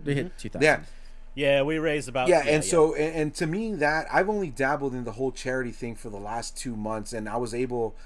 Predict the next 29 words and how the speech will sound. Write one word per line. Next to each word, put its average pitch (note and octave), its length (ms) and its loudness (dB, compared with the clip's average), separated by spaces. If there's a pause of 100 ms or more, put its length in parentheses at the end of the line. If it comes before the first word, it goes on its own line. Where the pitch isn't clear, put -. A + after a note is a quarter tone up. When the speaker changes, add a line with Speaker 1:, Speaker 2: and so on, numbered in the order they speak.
(480)
Speaker 3:
aside D#3+ 460 0
from, D3 240 -6
aside D3 480 -2
from B2+ 560 -4
the A#2 80 -10
Final C3 260 -2
Fantasy B2 360 -4
moment A2 320 -4
that G#2+ 100 -4
I G#2 80 0
had, G2+ 320 0 (560)
uh, A2 80 -6
with G#2+ 140 -6
the G#2+ 80 -10
remake A#2 380 -2
and G#2 100 -4
the G#2 60 -4
raids G#2+ 260 -2
and G#2+ 80 -4
all G#2 80 -2
that G#2 120 -6
stuff, G2 260 -4 (340)
I G2+ 100 2
think C#3 220 -4
it - 20 -2
was C3 140 0
very C3+ 300 2
honestly A2+ 600 -2 (380)
good A#2+ 360 2